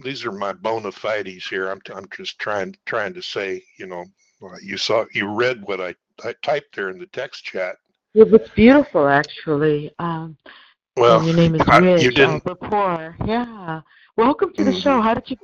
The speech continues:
Speaker 2: know about my podcast?
Speaker 1: Oh, I'm an old-time TalkShoe, uh, user.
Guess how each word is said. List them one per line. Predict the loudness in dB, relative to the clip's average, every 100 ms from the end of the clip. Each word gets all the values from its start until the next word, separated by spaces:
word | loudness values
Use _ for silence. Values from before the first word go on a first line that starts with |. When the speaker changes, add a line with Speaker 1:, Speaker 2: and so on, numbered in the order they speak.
| _
Speaker 2:
know | -2 0
about | 0 -4
my | -6
podcast? | -6 -4 -4 -8 -20 -20 -20 _ _ _ _ _ _ _ _ _ _ _ _ _ -18 -14 -12 -10 -10 -12 -14 -14 6
Speaker 1:
Oh, | 10 12 12 12 12
I'm | 12 10
an | 6 4 _ _ _
old-time | 4 6 8 6 4 2 0 0 -2 -6
TalkShoe, | -2 -2 -4 -10 -10 -12 -16 _ _ _ _ -6
uh, | -4 -6
user. | -8 -10 -12 -14 -16